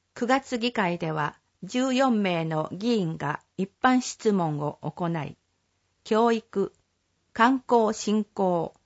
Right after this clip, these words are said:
防災減災、ふるさと納税等、幅広いテーマが取り上げられ、充実した定例会となりました。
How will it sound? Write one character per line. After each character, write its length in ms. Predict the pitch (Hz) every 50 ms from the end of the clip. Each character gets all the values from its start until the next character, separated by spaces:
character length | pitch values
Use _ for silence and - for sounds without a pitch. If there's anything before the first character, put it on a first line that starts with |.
| _ _ _ _ _ -
防 260 | 165 185 220 247 254
災 400 | - - 247 220 214 208 - - _ -
減 220 | 156 180 196 208
災、 420 | 208 - - 214 185 175 170 - - _ _ _ _ _ _ _ _ _
ふ 140 | - - 240
る 100 | 240 262
さ 180 | 254 - 262 254
と 200 | - 247 233 226
納 240 | 220 226 226 202 180
税 360 | - - 147 147 143 156 - _
等、 320 | - 196 160 - - - - _ _ _ _ _ _
幅 300 | - 208 214 254 269 269
広 360 | 254 - 247 254 247 185 160
い 60 | 175
テ 260 | - - 220 214 196
ー 40 | 175
マ 160 | 165 156 151
が 200 | 147 151 147 - - _
取 220 | - 165 190 220
り 60 | 214 214
上 100 | 196 190
げ 140 | 185 175
ら 100 | 180 170
れ、 220 | 160 151 151 - _ _ _ _ _ _ _ _ _ _ _ _
充 300 | 180 175 185 214 240 247
実 340 | 233 247 233 - - 220 226
し 120 | - - -
た 260 | - 202 190 202 - _
定 200 | - 220 226 233
例 220 | 220 220 208 185
会 280 | 180 - 175 156 160 160
と 220 | - - 151 - - -
な 120 | 143 160
り 120 | 160 160
ま 120 | 156 147 143
し 120 | - -
た。 240 | - _ - -